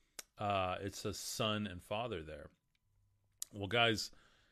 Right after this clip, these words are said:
if you're really vibing on what I'm talking about and you haven't figured out by now that you're not going to get on with certain people in your family or friend groups anymore because you are stepping into new levels, then just, just wait, 'cause it'll happen. Um, it's definitely,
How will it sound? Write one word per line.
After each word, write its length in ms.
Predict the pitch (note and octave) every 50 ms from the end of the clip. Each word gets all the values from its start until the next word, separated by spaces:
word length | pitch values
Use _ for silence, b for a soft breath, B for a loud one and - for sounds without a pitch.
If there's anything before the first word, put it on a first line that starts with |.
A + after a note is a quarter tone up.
| b b b
if 140 | A2 F#2+ G2+
you're 160 | B2 D3+ F3
really 200 | E3+ D#3 D#3 C#3+
vibing 360 | A2 A2+ A#2 A#2+ B2+ B2+ C3+
on 120 | B2+ A#2 A2+
what 120 | A2+ A2
I'm 100 | G#2+ G#2
talking 300 | - A#2 A2+ A2 A2 A2+
about 280 | A#2 A2+ A#2 A2+ A2 F#2+
and 160 | G2 G2 G2+
you 120 | G#2 G#2
haven't 420 | G2 - A2 A2 A2 A2+ G#2 - -
figured 360 | - - A#2 G2 A2+ A2 G#2
out 220 | G#2+ A2 A2+ A2
by 160 | G#2+ G#2+ A2
now 260 | A2 A2 A2+ G#2+ A#2 G#2+
that 240 | G2 F#2+ F2+ E2
you're 240 | F2+ F#2 G#2+ G#2 G2+
not 260 | G2 G2+ G#2 G#2 G2
going 180 | G2+ G#2 G2+ F#2+
to 60 | F#2
get 180 | F2 F#2+ G2 G2
on 240 | G2+ G2 G2+ F#2+ F#2
with 80 | F2+
certain 320 | - - G#2+ F#2+ F#2 F#2 F2
people 300 | F#2+ G2+ F#2 - F#2 F#2
in 60 | F#2
your 100 | F2 F2
family 400 | - - F#2+ F2+ F#2+ G2 F#2 F#2
or 80 | F2
friend 340 | - - - G#2 G2+ G2+ G2+
groups 320 | F#2+ G#2 G#2 F#2 - - A2+
anymore 400 | G2+ G2+ G2+ G2+ G2+ G#2 G#2 G2
because 420 | F2+ E2+ - - F#2+ F2+ F2+ F2
you 240 | F2+ G2 G#2 G2+ F#2+
are 220 | F#2+ F#2 F2+ - b b b b b b b b b
stepping 440 | - - - - A2 - - A2 G#2
into 200 | G2+ G2 F2+ F2
new 220 | F2+ G2 G2+ G2
levels, 600 | F#2 F#2+ G2 G#2 G#2 G#2 G#2+ G#2+ G#2 G2 - - b b b b b b b b -
then 500 | - F#2+ F#2 F#2 F#2 F#2 F#2 F#2 F#2 F2+ - - G2
just, 360 | F#2 G#2+ G2+ - - - -
just 240 | - A#2+ G#2 - -
wait, 400 | A#2 G#2 A2+ G#2 F2+ E2+ - -
'cause 220 | - A2 G2+ F#2 G#2+
it'll 180 | G2+ F#2+ F2
happen. 480 | E2 G2 F2+ E2+ - - D#2 D#2 D#2 - - - -
Um, 440 | F#2+ F2+ F2 F2 E2+ E2+ E2+ F2 -
it's 180 | F2+ - - -
definitely, 1040 | - - A2+ G#2+ G2+ - - A#2 G#2 G2+ F#2 F#2 G2 G2 G2 G2 F#2+ F#2+ F2+ D#2+